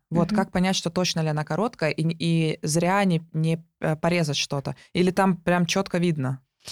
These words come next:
Speaker 2: Я бы сказала так: если у вас есть сомнения, но грудное вскармливание при этом не налаживается,
Speaker 1: Мгм.
Speaker 2: и вы подозреваете, что есть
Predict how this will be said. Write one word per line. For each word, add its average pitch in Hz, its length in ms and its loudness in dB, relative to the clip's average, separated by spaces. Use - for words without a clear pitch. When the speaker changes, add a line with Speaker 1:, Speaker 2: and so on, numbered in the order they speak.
Speaker 2:
Я 233 220 2
бы 330 100 0
сказала 226 400 0
так: 180 220 0
если 247 280 2
у 208 40 2
вас 220 260 0
есть 208 160 2
сомнения, 208 520 4
но 185 120 0
грудное 208 360 0
вскармливание 185 460 0
при - 160 -4
этом 185 160 0
не 208 180 2
налаживается, 196 920 2
Speaker 1:
Мгм. 196 160 4
Speaker 2:
и 202 280 2
вы 208 180 0
подозреваете, 180 840 -2
что 180 680 0
есть 185 440 0